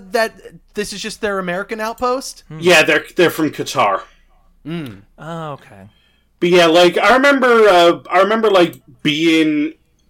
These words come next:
Speaker 3: really fell down the wayside once, 'cause now the only,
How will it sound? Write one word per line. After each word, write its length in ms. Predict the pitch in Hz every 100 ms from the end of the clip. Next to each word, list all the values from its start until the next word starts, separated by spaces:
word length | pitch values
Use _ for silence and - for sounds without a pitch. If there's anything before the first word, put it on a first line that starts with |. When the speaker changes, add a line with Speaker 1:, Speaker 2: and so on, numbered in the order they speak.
| - - _ _
Speaker 3:
really 480 | 143 131 143 143 139
fell 280 | - 151 139
down 240 | 143 143
the 60 | 135
wayside 800 | 123 135 139 - 139 131 123 127 139
once, 720 | 139 135 135 139 - - - -
'cause 240 | 170 135
now 400 | 151 170 185 240
the 200 | 220 196 -
only, 840 | 165 165 175 156 170 156 151 120